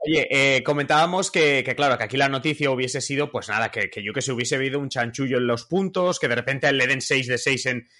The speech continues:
en lo profesional o alguna cosa así muy rara. Y claro,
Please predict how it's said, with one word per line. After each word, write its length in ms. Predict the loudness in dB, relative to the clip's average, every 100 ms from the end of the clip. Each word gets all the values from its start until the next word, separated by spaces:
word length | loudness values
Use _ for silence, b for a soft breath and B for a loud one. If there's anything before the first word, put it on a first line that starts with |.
| b
en 260 | -4 0 0
lo 100 | 0
profesional 920 | -2 -2 -4 0 2 4 4 4 2
o 280 | 2 0 -2
alguna 360 | -2 -2 -2
cosa 160 | -2 -4
así 160 | -4 -4
muy 180 | -2
rara. 360 | 0 2 4 2 B B B -10
Y 120 | 0
claro, 180 | 2